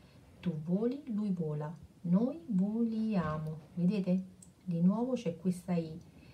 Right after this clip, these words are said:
che si guadagna nei verbi. Al presente, prima persona plurale. Voi volate, loro volano. Come formo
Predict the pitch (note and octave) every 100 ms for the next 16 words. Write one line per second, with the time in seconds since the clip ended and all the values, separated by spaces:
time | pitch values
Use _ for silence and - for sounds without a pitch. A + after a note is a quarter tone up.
0 | - - F3 - G3 G#3+ F#3 D#3+ D#3+ D#3+
1 | D#3+ D#3 D#3 - E3 F3 - - F3 F#3+
2 | F3+ G3+ G#3 G#3+ - A#3+ A#3 - F3+ F3
3 | E3+ G3+ - E3 D#3+ D#3 D#3+ D#3+ D#3 D#3
4 | F3 - - - - - - E3+ E3 D#3
5 | F#3 B3+ G3 E3+ G#3+ B3+ - - - -
6 | - - - - - - G#3+ F3+ D3+ D#3+
7 | F3 - - E3+ D#3 D#3 D#3 D#3+ F3 -
8 | - - - - - - - - - -
9 | - - F4 F#4 F4 A#3 G3+ F#3 F3+ F3+